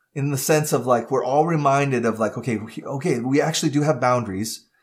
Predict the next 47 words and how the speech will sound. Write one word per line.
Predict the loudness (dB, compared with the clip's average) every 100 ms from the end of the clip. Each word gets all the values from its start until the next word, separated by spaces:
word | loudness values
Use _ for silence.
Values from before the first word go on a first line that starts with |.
| _ _ -8
And | -6
for | -4
the |
sake | 4 4 4
of |
the | -2
purity | 0 2 2
of | -2
the | -2
church, | -2 -4 -2
we're | -2
gonna | -2
keep | -4 -8 -4
those | -4
boundaries." | -2 -4 -4 -6 -6 -8 -14 _ _ -20 -20 -6
And | 0
I | 2 2
see | 0 4 4
in | 6
my | 4 4
own | 4 2
heart | 2 0 0 -6 -12 _ _ -20 -18 -18 -20 _ _ 0
tendencies | 4 4 6 6 4 4
to | -4
go | 2 4
off | 6 4
the | 2
rails | 4 4 2
if | 0
I'm | 0
not | 0 -2
careful, | -4 -4 -4 -8 -4
if | -2
I |
don't | -2
have | -2
people | -4 -4 -2 -2 -4 _ -2
helping | -2 0 -2 -2
me, | -4 -6
if | _ _ -6
I | -4
don't | 0
have | -2 -2
God's | -2 -2
word | -2 0 2 0
helping | -2 -4 -4 -4
me. | -4 -6